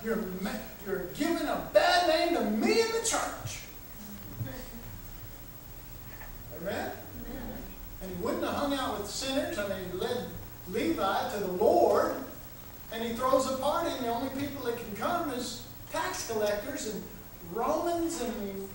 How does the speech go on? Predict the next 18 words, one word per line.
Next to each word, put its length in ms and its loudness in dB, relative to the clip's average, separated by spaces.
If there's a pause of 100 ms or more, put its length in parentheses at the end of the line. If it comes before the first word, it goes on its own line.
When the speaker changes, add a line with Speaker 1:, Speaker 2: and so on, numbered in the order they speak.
Speaker 1:
and 140 -4
traitor 760 -2 (320)
tax 340 -6
collectors 680 -2
that 140 -4
are 120 -6
Jews 460 -4
working 500 0
for 100 -4
the 160 -2
Roman 480 -2
government. 560 -2 (300)
Throws 260 0
a 40 -2
party, 380 2
and 80 0
Jesus 360 0
goes. 420 -4